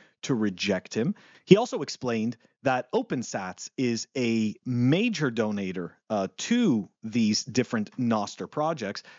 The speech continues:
And we can see here in the most recent round of donations, these are the projects that are going to be worked on. The links are always in the show notes, so if you guys wanna read up on what every single one of these projects do, you're, you're more than welcome to.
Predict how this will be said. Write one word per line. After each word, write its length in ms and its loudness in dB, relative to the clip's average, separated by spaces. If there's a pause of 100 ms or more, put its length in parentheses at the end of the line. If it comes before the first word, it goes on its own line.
(160)
And 520 -2
we 220 0
can 160 -2
see 260 -4
here 460 2
in 420 0
the 160 0
most 380 0
recent 580 0
round 560 0 (400)
of 520 -2
donations, 720 0
these 280 2
are 80 2
the 80 -2
projects 720 -4
that 280 -4
are 160 -2
going 260 -2
to 60 0
be 320 -2
worked 480 0
on. 240 -6 (560)
The 80 8
links 360 0
are 160 -6
always 340 2
in 80 -4
the 80 -2
show 180 0
notes, 280 -2
so 80 -2
if 120 -8
you 60 -4
guys 240 0
wanna 180 -2
read 340 -2
up 300 0
on 260 2
what 340 -2
every 240 -2
single 260 -6
one 140 -2
of 40 -8
these 140 -8
projects 480 -4
do, 380 0
you're, 200 0
you're 140 0
more 220 0
than 160 -2
welcome 360 -2
to. 220 -4